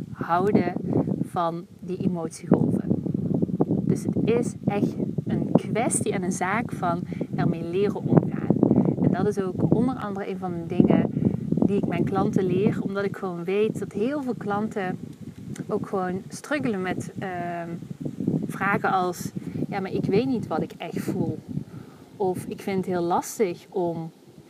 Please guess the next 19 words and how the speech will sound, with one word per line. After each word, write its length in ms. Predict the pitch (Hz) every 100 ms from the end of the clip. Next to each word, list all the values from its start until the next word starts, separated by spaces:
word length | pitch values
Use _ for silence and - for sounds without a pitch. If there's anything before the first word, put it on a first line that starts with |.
| - - -
stil 380 | - - 208 214
te 100 | 190
staan 320 | - 165 165
bij 220 | 180 220
mijn 140 | 277 202
gevoel 320 | 185 180 175
en 100 | 175
te 140 | 165
weten 400 | 156 196 285 185
wat 160 | 160 147
ik 120 | -
voel." 340 | - 156 143 - - - - -
En 120 | 185
dat 180 | 185 226
is 80 | 240
natuurlijk 320 | 220 202 185
de 60 | -
allereerste 580 | 190 185 220 254 -
stap 440 | - - 160 185